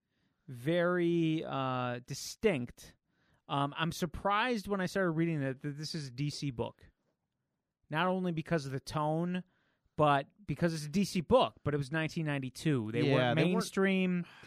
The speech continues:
Speaker 1: They were trying to be hip, cool. This is before the whole death of Superman. So this is when the comic book industry was kind of not in a good place financially. Uh, so they were trying to do different stuff. And this is with Lobo.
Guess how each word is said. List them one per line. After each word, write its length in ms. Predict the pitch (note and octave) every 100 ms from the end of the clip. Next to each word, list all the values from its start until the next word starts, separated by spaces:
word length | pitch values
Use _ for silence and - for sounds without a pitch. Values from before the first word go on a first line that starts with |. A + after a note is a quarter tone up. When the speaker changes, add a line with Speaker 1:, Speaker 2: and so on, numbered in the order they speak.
| - - -
Speaker 1:
They 100 | D3
were 140 | D3 D3+
trying 280 | - E3+
to 60 | D#3+
be 120 | C#3+
hip, 260 | C#3 F3 -
cool. 580 | - E3 E3 D#3+ D3+ D#3
This 140 | D3
is 80 | -
before 360 | C3+ C#3 E3+ D#3
the 80 |
whole 300 | C3+ C3 C#3 D#3+ -
death 200 | D3+ C#3
of 80 | B2
Superman. 1000 | - G3+ F#3+ F#3 F#3 F#3 F3+ F3+ F3 F3 _ _ _
So 140 | - E3+
this 180 | G#3+
is 100 | C#4+
when 160 | C#4+ C#4+
the 60 | B3
comic 440 | G3 F#3+ F#3+ -
book 280 | F3+ E3+ -
industry 560 | - E3 D#3+ - E3 D3+
was 340 | C#3 C#3 C#3
kind 340 | - - A3 C4
of 60 |
not 380 | G#3 D#3+ D3+ -
in 140 | - D3
a 60 |
good 220 | C3+ C#3 -
place 260 | C#3 C3+
financially. 760 | - A#2+ A#2 A2+ - G#2 G#2+ - _ _ _ - -
Uh, 180 | C3
so 140 | B2+ G3
they 40 |
were 80 | A#3
trying 220 | - A#3
to 60 | F#3
do 140 | F3+
different 320 | F3 E3+ D#3
stuff. 300 | - B2+ G#2 - _ _ -
And 180 | - E3+
this 140 | A3+ C#4
is 160 | G#3+
with 220 | G3+ F#3+
Lobo. 680 | D#3+ E3 F3+ E3 C#3 F#2